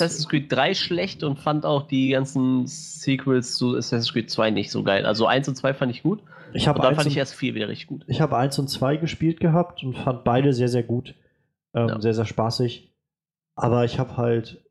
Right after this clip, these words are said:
Speaker 2: ähm, danach dann irgendwann aufgehört. Also ich hab dann die Sequels zu zwei nicht mehr gespielt. Also diese Ezio-Trilogie hab ich nicht beendet.
Speaker 1: Ja.
Speaker 2: Ähm, und drei hab ich dann mal irgendwann angespielt. Das fand ich sehr, sehr schlecht,
Speaker 1: Ja,
Speaker 2: muss
Speaker 1: ich
Speaker 2: ich
Speaker 1: auch.
Speaker 2: sagen. Aber weil das Setting auch einfach schlecht gewählt war, meiner Meinung nach. Also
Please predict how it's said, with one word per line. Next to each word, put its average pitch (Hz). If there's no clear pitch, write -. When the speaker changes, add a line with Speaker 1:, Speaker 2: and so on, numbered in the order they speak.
Speaker 2:
ähm, 107
danach 107
dann 113
irgendwann 110
aufgehört. 123
Also 113
ich -
hab -
dann 110
die 110
Sequels 143
zu 117
zwei 123
nicht 139
mehr 147
gespielt. 143
Also 113
diese 110
Ezio-Trilogie 127
hab 123
ich 120
nicht -
beendet. 117
Speaker 1:
Ja. 107
Speaker 2:
Ähm, 110
und 117
drei 120
hab 135
ich -
dann 127
mal 120
irgendwann 117
angespielt. 123
Das 113
fand 110
ich 101
sehr, 107
sehr 113
schlecht, -
Speaker 1:
Ja, 117
Speaker 2:
muss 113
Speaker 1:
ich 117
Speaker 2:
ich -
Speaker 1:
auch. -
Speaker 2:
sagen. 120
Aber 123
weil 135
das 131
Setting 127
auch 104
einfach 104
schlecht 117
gewählt 110
war, 104
meiner 95
Meinung 95
nach. 98
Also 98